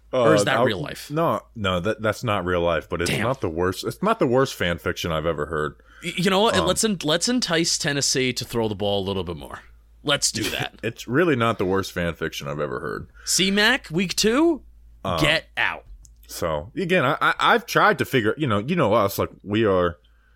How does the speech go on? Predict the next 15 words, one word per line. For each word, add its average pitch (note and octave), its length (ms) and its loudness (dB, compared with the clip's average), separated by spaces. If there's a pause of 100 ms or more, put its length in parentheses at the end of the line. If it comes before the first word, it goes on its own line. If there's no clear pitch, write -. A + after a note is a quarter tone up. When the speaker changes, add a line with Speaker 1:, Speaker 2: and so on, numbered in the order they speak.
(420)
Speaker 2:
never G#2 320 2
the E2+ 140 4
outrage F2+ 460 0
people. E2 600 -4
Um, C#2+ 400 -4 (640)
we E2+ 140 -2
always G#2 200 2
trying G2 180 0
to E2 60 -4
find F2 260 -2
reasoning. F#2 340 0
It's E2 160 -6
just, - 320 -4 (440)
what, F#2 360 -2
w-, G2+ 440 -6